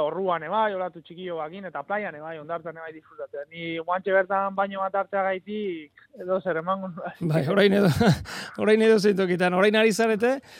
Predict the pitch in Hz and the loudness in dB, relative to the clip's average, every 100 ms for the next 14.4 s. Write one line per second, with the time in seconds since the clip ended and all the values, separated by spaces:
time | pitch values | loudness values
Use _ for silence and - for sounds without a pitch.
0 | - 196 185 175 170 170 175 208 208 214 | -14 -4 -2 0 0 0 4 4 4 4
1 | 220 185 185 202 175 190 160 170 175 175 | 4 4 2 4 2 2 0 0 0 -2
2 | 165 202 180 160 208 175 170 160 180 185 | 0 -2 -2 -2 0 2 2 2 2 2
3 | 185 185 196 180 165 160 185 185 180 165 | 2 2 2 2 0 -2 -2 -2 -2 -4
4 | 190 185 170 214 226 - - - 160 160 | -4 -4 2 2 2 -4 -20 -8 -2 0
5 | 180 190 170 190 165 190 185 185 185 180 | 2 2 2 2 0 0 2 0 0 0
6 | 208 220 208 180 156 147 151 165 214 214 | 2 4 4 2 2 -2 -2 4 4 6
7 | 185 170 165 170 160 156 160 175 180 160 | 2 2 0 0 0 0 -2 -2 -2 0
8 | 202 190 202 190 180 170 156 202 180 185 | 0 0 0 0 0 -2 -2 0 0 0
9 | 180 170 180 185 151 180 233 _ _ _ | 0 -2 -2 -2 -4 -6 -8 _ _ _
10 | - _ - 202 202 247 208 220 214 180 | -20 _ 2 4 6 4 4 2 0 -4
11 | 180 175 170 170 190 220 220 220 220 202 | -6 -4 -6 -8 -6 -6 -4 -4 -4 -4
12 | 185 185 202 190 190 196 208 208 208 214 | -6 -6 -8 -10 -8 -8 -10 -12 -10 -10
13 | 185 170 160 160 160 160 165 170 175 170 | -10 -10 -10 -10 -10 -12 -14 -16 -14 -12
14 | 160 160 160 160 | -12 -12 -12 -14